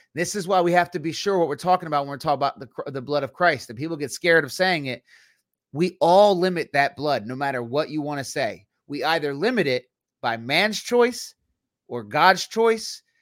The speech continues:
or some other thing that we decide to decide, but it's either universalism, which means everybody's saved, whether they believe or not, or there are some type of conditions,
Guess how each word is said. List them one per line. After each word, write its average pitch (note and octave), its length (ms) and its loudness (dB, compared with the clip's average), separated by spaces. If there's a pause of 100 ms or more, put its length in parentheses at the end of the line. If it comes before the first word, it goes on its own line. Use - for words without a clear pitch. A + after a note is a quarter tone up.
(140)
or B2+ 160 -8
some F#3 280 -2
other F#3 160 -2
thing F#3+ 220 -4
that F3 80 -4
we E3+ 140 -2
decide E3 400 2
to D3 100 -8 (160)
decide, D3 640 4 (280)
but D3+ 120 -2
it's D3 160 -4
either D#3 240 4
universalism, D#3 960 -2 (460)
which A2 180 -12
means A#2 180 -6
everybody's B2+ 380 0
saved, C#3 460 -2 (100)
whether C3 220 -2
they C3 120 2
believe B2 280 -6
or A2+ 80 -8
not, C#3 340 2 (540)
or E3 500 2
there E3+ 180 4
are D3+ 140 6
some C4 320 0
type A#3 240 0
of A3+ 80 -4
conditions, F#3 720 -2